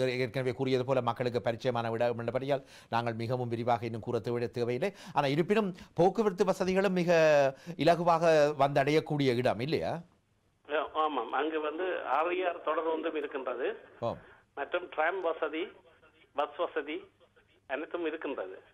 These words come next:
Speaker 1: ஆ.
Speaker 2: இருந்தாலும் நாங்கள், அஹ், தொடர் ஒன்று இருந்து, அதாவது சாசேர் ஸ்டேஷனில் இருந்து தொட-,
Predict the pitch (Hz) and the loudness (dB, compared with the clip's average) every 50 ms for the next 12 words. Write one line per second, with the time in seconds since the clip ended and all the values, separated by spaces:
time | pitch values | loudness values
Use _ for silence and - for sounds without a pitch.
0 | _ - 110 107 90 - 143 151 156 160 160 165 180 190 185 160 156 156 151 151 | _ -10 -8 -6 -4 -4 -4 -2 0 -2 -2 -2 -2 -4 -4 -4 -4 -4 -4 -4
1 | 180 180 - - - - - - 131 131 127 120 120 113 113 113 123 127 131 - | -6 -6 -6 -10 -12 -12 -10 -6 -4 -4 -2 -4 -4 -8 -10 -12 -14 -16 -16 -18
2 | - - 143 139 165 170 170 175 170 170 170 175 175 170 170 170 160 - - 139 | -8 -6 -4 -2 -2 -2 -2 -2 -2 -2 -4 -4 -4 -4 -4 -6 -8 -10 -8 -6
3 | 147 143 156 143 131 127 123 135 147 143 143 147 143 131 - - 156 170 - - | -4 -4 -4 -4 -4 -4 -4 -2 -2 -4 -4 -4 -6 -4 -4 -2 -2 -2 -4 -4
4 | 185 175 170 - - - - 160 156 160 165 156 160 151 143 143 143 147 147 143 | -6 -8 -8 -10 -12 -10 -10 -10 -8 -8 -8 -6 -6 -8 -8 -8 -8 -10 -8 -8
5 | 135 147 175 220 - - - - - _ - - - - - _ _ _ 147 147 | -6 -6 -6 -8 -10 -16 -20 -20 -20 _ -20 -20 -20 -20 -20 _ _ _ -2 0
6 | 151 151 | 0 0